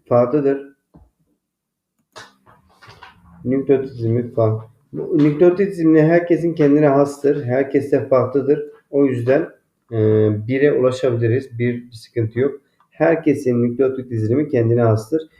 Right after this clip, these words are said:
Çeşit herkeste aynıdır. Dört çeşit adenin, timin, guanin, sitozin herkeste çeşit aynıdır. Kromozom sayısı aynı tür canlılarda, yani bütün insanlarda, sağlıklı olan bütün insanlarda kromozom sayısı yine aynıdır, kırk altı.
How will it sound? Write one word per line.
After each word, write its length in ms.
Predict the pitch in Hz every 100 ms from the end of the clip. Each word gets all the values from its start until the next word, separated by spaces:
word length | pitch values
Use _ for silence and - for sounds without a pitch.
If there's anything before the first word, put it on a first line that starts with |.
| _ _
Çeşit 440 | - 160 160 196
herkeste 500 | 175 165 165 160 -
aynıdır. 560 | 160 151 135 120 156 - _ _ -
Dört 260 | 180 -
çeşit 340 | 131 113 113 -
adenin, 420 | 143 143 127 127
timin, 340 | - 143 139 143
guanin, 300 | 143 131 135
sitozin 440 | 135 - 120 107
herkeste 580 | 117 139 127 117 117 127
çeşit 340 | 120 110 113 -
aynıdır. 480 | 113 131 147 151 151 - _ _
Kromozom 540 | - 131 139 143 165 165
sayısı 560 | 165 147 143 160 160 - _ _ _
aynı 320 | 151 165 170
tür 200 | 156 143
canlılarda, 420 | 127 123 113 104 127
yani 260 | 139 135
bütün 240 | 135 147 151
insanlarda, 640 | 127 117 120 110 104 101
sağlıklı 600 | - 110 110 117 - 143
olan 260 | 131 113 110
bütün 160 | 127
insanlarda 580 | 120 117 117 113 127 143
kromozom 440 | 127 123 120 131
sayısı 360 | 127 117 113 123
yine 300 | 127 117 113
aynıdır, 380 | 123 120 107 101
kırk 240 | - 123
altı. 420 | 127 120 120 156